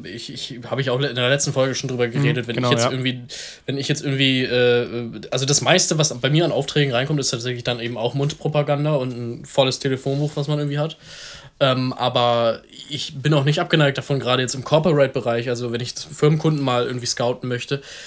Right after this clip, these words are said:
Speaker 1: dann mach ich das genauso. Ich geh auf Facebook, schau mir die Facebook-Seiten an, schreib eine Nachricht, ruf da an, wie auch immer. Äh, und bei, äh, fünfzig Leuten bleibt irgendwie was hängen und bei zehn Leuten passiert dann was, weißt du? Also,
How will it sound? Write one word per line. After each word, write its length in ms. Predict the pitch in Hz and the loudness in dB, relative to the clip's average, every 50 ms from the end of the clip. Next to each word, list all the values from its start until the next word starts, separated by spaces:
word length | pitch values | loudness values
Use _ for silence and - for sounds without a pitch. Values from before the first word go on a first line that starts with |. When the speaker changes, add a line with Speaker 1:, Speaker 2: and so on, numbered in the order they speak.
| - - | -18 -12
Speaker 1:
dann 180 | - 110 113 131 | -8 -6 -4 -4
mach 160 | 120 110 - | -4 -6 -8
ich 80 | - - | -8 -6
das 160 | - 147 - | -4 -4 -2
genauso. 400 | - 135 123 120 160 190 196 175 | -2 0 2 2 2 4 4 2
Ich 140 | 143 - - | 0 0 0
geh 60 | 143 | 0
auf 120 | 131 - | -2 0
Facebook, 500 | - - 135 156 156 151 - 175 170 - | 0 0 2 2 0 0 -2 -2 -2 -2
schau 160 | - - 151 147 | -2 0 2 2
mir 60 | 156 | 2
die 80 | 139 | 0
Facebook-Seiten 640 | 127 - 131 135 - - 160 147 156 151 156 160 156 | 0 0 0 0 0 -2 -2 2 2 2 2 2 0
an, 120 | 139 151 | -2 -2
schreib 200 | 151 - - 131 | -2 0 -2 -2
eine 100 | 131 143 | -2 -2
Nachricht, 480 | 135 123 117 135 - 160 151 - - - | -2 -2 -2 -2 -2 -4 -4 -6 -6 -6
ruf 240 | 143 131 151 160 156 | -4 -2 -2 0 0
da 120 | - 127 | 0 0
an, 240 | 107 113 131 170 156 | 0 0 0 0 0
wie 100 | 139 139 | 0 0
auch 100 | 131 - | 0 -2
immer. 280 | 127 135 139 160 175 - - - - - - - 131 - | -2 -2 -2 -2 -2 -4 -8 -16 -18 -16 -16 -16 -6 2
Äh, 260 | 139 139 139 139 143 | 4 6 6 8 6
und 400 | 139 - 151 151 147 143 - - - - - | 6 4 2 2 2 0 -4 -10 -14 -12 -4
bei, 220 | 151 131 135 135 139 | 0 2 4 4 4
äh, 180 | 147 143 143 92 101 - - 175 170 151 | 4 4 2 -2 -6 -10 -10 -8 -6 -6
fünfzig 480 | 139 - - 165 165 156 - 160 151 - | -4 -2 0 0 0 0 -2 -2 0 2
Leuten 300 | 156 156 160 175 170 165 | 4 4 4 4 2 4
bleibt 220 | 156 151 151 151 | 4 4 4 2
irgendwie 240 | 160 160 160 156 151 | 2 0 0 2 2
was 180 | 147 143 - - | 2 2 2 4
hängen 200 | 143 151 175 180 | 4 4 2 2
und 160 | 170 165 156 | 0 0 2
bei 140 | 160 156 156 | 4 4 4
zehn 260 | 156 - - 160 160 | 2 0 0 0 2
Leuten 320 | 160 160 165 160 - 160 | 2 2 2 0 -2 -4
passiert 260 | 156 160 - 226 233 190 | -4 0 0 2 2 2
dann 140 | 143 113 | 0 -2
was, 200 | 110 104 - - | -4 -8 -8 -6
weißt 200 | - 123 123 - | -6 -4 -2 0
du? 100 | 180 175 | 0 0
Also, 220 | 139 127 123 131 | 0 -2 -4 -6